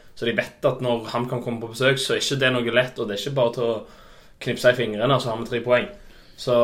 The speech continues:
Viking må være på hvis de skal ha tre poeng. Det er det ingen tvil om.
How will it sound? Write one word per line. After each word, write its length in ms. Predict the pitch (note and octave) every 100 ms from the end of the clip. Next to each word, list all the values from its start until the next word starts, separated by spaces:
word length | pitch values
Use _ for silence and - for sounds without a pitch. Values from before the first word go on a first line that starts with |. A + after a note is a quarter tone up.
| A#2+ A#2 A#2
Viking 260 | B2+ D3
må 80 | E3
være 160 | D3+ C#3+
på 160 | - C#3+ C#3
hvis 180 | B2 -
de 80 | B2
skal 180 | - A2
ha 80 | A2+
tre 160 | A2+
poeng. 220 | G#2 G#2 G#2
Det 200 | - A2+
er 60 | A2
det 60 |
ingen 120 | G#2 G2
tvil 160 | A2+
om. 100 | G2